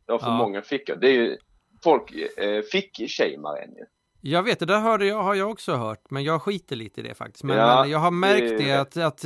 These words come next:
Speaker 2: det är lite svårare att hitta nu också med såna där jättebra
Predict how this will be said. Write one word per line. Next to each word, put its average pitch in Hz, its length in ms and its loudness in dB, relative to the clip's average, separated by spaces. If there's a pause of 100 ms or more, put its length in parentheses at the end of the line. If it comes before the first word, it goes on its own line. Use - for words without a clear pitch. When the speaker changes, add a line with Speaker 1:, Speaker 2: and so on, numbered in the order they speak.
Speaker 2:
det 156 160 -4
är 151 40 -4
lite 151 200 -8
svårare 156 600 -2
att 139 80 -4
hitta - 520 -10
nu 110 160 -12
också 104 280 -14
med 110 220 -10
såna 107 180 -10
där 101 160 -12
jättebra 104 640 -12